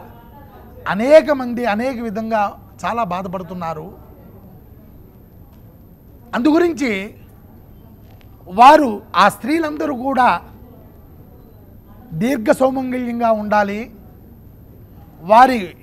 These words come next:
గృహమంతా కూడా అమ్మవారి అనుగ్రహంతోటి ధనకనక వస్తువాహనములు కలగాలి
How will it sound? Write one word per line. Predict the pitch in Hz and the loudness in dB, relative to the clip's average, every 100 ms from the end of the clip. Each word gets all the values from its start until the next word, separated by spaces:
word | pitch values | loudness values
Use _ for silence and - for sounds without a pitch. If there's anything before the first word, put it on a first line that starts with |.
| - - 160 | -20 -16 -2
గృహమంతా | 220 262 277 262 269 254 | 2 2 2 0 -2 -2
కూడా | 247 240 240 233 - - - | -2 0 0 -2 -10 -20 -14
అమ్మవారి | 165 208 247 262 247 | -8 -2 6 6 4
అనుగ్రహంతోటి | 220 202 226 226 196 226 196 220 151 - - - - - - 156 | -4 -6 -6 -6 -4 -6 -6 -8 -10 -16 -20 -20 -20 -20 -8 -2
ధనకనక | 202 240 277 294 254 | -2 0 -2 -4 -8
వస్తువాహనములు | 226 - 240 233 208 208 208 | -8 -8 -4 0 0 -2 -8
కలగాలి | 175 190 196 190 180 | -8 -6 -4 -6 -8